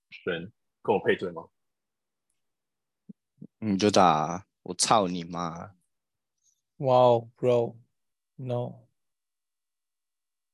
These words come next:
Speaker 2: 哦。
Speaker 1: No,
Speaker 3: 我
Speaker 1: right？所以，所以字界根本不是重点啊，重点还是照片吧。
Speaker 2: 都是重点啊，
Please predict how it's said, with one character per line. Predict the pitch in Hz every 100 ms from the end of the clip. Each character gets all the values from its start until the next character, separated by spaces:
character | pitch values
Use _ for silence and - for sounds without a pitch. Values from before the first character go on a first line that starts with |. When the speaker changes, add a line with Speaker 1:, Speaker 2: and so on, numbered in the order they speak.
| _ _
Speaker 2:
哦。 | - - - -
Speaker 1:
No, | 170 156
Speaker 3:
我 | 127
Speaker 1:
right？ | 127 139
所 | 147 254
以， | 190
所 | 269
以 | 170
字 | - 214
界 | 247
根 | 214 214
本 | 131
不 | 170
是 |
重 | 233 147
点 | 110 107
啊， |
重 | 208 139
点 | 110
还 |
是 | 120 160
照 | 165 -
片 | 151 104
吧。 | 92 _ _ _ _ _ _ _ _ _ _ _ _ _ _ _ _ _ _ -
Speaker 2:
都 | 113
是 | - 107
重 | 104 85
点 | 85 64
啊， | -